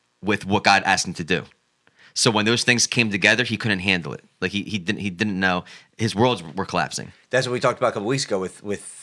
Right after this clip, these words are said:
Speaker 2: Vodi talking about ra-, uh, uh, ethnic Gnosticism.
Speaker 1: Right, yeah.
Speaker 2: So when your, your material race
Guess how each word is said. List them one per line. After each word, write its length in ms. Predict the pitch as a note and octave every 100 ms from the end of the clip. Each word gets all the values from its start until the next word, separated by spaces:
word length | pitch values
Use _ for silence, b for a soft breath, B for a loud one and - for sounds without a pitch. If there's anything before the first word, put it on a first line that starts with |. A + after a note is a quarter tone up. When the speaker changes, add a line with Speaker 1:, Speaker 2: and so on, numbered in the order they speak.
| -
Speaker 2:
Vodi 540 | F#2 D2+ A2 F2+ E2 -
talking 200 | - F#2+
about 260 | F2 E2+ D2+
ra-, 100 | F#2+
uh, 340 | F2+ E2 D#2+ - - _
uh, 120 | E2+ -
ethnic 340 | G2 F#2+ F2+
Gnosticism. 580 | F2+ E2+ G#2 A2 G#2 G#2 - _
Speaker 1:
Right, 220 | C3+ C3 -
yeah. 220 | - A2 D#2
Speaker 2:
So 140 | -
when 120 | G#2 F2+
your, 260 | F#2+ F#2+ F#2+
your 220 | G#2 E2+ E2 D#2
material 540 | G2 F#2 - G2+ F#2
race 440 | E2+ F#2+ F2 -